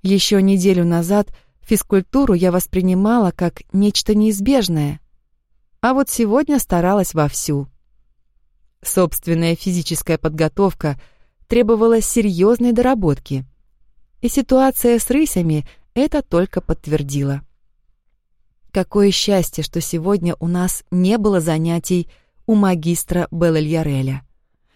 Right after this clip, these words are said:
День и без него оказался слишком насыщенным.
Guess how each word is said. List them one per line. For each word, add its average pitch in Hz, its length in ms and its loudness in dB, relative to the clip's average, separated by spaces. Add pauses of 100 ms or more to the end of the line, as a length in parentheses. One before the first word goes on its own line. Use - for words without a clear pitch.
(420)
День 262 340 4
и 285 60 6
без 262 180 4
него 254 360 4
оказался 180 720 0
слишком 170 640 -2
насыщенным. 143 840 -4